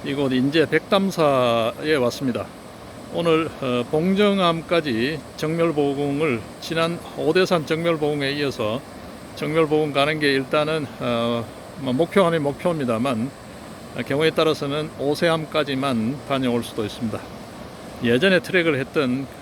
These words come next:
어, 영시암에서 바로 올라가는 길을 가지 않고 오세암 쪽으로 빠져서 마등령을 갈지, 예, 아니면 봉정암 정멸보궁을 갈지는,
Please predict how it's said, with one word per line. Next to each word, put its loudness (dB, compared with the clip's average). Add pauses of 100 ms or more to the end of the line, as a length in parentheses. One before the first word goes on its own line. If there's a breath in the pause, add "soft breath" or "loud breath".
(180)
어, -2
영시암에서 2
바로 2
올라가는 4
길을 -2
가지 -2
않고 -2 (120)
오세암 0
쪽으로 2
빠져서 0 (520)
마등령을 6
갈지, 0 (540)
예, -6
아니면 -2
봉정암 0
정멸보궁을 2
갈지는, 0